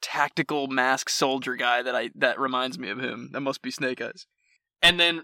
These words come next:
Speaker 2: finally, rounding out the Seven lineup as the episode starts, or as the season starts, is Homelander, who is the all-American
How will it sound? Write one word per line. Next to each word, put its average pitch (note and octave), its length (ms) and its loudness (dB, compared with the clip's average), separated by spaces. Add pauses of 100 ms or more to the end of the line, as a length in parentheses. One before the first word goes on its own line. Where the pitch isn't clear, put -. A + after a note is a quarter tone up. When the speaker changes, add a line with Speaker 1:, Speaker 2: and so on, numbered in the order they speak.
Speaker 2:
finally, E3 720 2 (520)
rounding D#3+ 380 6
out C#3+ 320 6 (580)
the C#3+ 420 0 (340)
Seven D#3+ 380 4
lineup D3 380 2 (140)
as D3 280 6
the D3 140 2
episode B2+ 400 -2
starts, - 880 -2 (460)
or D3 100 2
as D3 160 4
the C3+ 100 -8
season C#3 360 -8
starts, C#3+ 560 2
is C3 340 -10 (140)
Homelander, C#3+ 640 2
who C#3+ 100 -8
is C3+ 320 -6
the C#3 220 -2 (600)
all-American D3+ 800 2